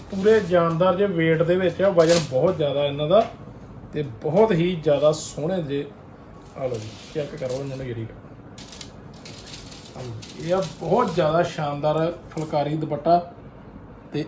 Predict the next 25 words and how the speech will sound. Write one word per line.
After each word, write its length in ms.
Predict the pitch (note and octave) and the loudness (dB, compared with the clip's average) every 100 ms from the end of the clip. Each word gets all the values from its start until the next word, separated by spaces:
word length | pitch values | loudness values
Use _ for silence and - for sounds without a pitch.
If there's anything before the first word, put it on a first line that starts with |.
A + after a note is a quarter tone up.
| G3+ | 2
ਇਹ 100 | F#3 | 4
ਬਹੁਤ 300 | D#3+ G3 G#3+ | 8 8 12
ਜ਼ਿਆਦਾ 280 | G3+ G#3+ F#3 | 12 12 10
ਹੈਵੀ 280 | G3 D3 | 10 8
ਵੀ 160 | E3+ G3 | 2 4
ਆ। 60 | G3 | 2
ਇਹਦੇ 120 | G#3 | 4
ਵਿੱਚ 200 | G3+ F#3 | 2 2
ਮਿਰਰ 340 | D#3 D#3+ F#3+ | 2 4 4
ਵਰਕ 300 | F#3+ F3+ F3 | 4 2 4
ਆ, 100 | F#3 F3 | 2 2
ਪਲੱਸ 440 | E3+ F3 F3+ - | 4 6 6 2
ਇਹਦੇ 760 | F3+ F3+ F3+ - - - - E3+ | 0 0 -4 -16 -18 -12 0 2
ਵਿੱਚ 160 | F3 | 4
ਸਟੋਨ 480 | E3+ - E3+ D#3+ F3 | 0 -2 2 4 6
ਲੱਗੇ 340 | F#3 D3+ F#3 G3 | 4 4 4 6
ਆ, 120 | F3+ D#3+ - - | 2 0 -8 4
ਪਲੱਸ 320 | E3 E3+ - | 6 6 2
ਕਢਾਈਆਂ 520 | - F3 E3 C3+ E3+ | 0 6 6 6 2
ਨੇ 100 | F#3+ D#3+ B2 | 2 -2 -2
ਬਹੁਤ 280 | D3 G3 G3+ | 2 2 2
ਸ਼ਾਨਦਾਰ 500 | - - C3+ C#3+ D#3 | -4 -4 -2 0 0
ਇਹਨਾਂ 220 | D#3+ F3+ | 2 2
ਦੀਆਂ। 240 | F3+ F#3 F#3 - - - - - | 2 -2 -4 -10 -18 -18 -18 -16
ਤੇ 60 | - | -16